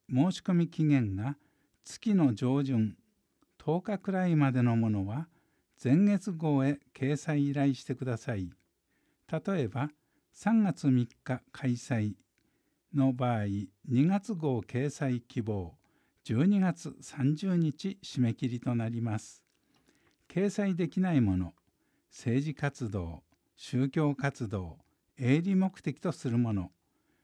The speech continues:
将来的に可能性のあるものを含みます。公序良俗に反するもの、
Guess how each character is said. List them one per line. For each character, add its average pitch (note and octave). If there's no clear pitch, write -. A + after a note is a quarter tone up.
将 D3+
来 D3
的 -
に C3+
可 -
能 D3+
性 D#3+
の D3+
あ C#3+
る C#3
も C#3
の D3+
を F3
含 -
み A2+
ま A2+
す。 -
公 G#3
序 A2
良 C3
俗 D#3+
に D3
反 C#3+
す E3+
る C#3
も G2
の、 F2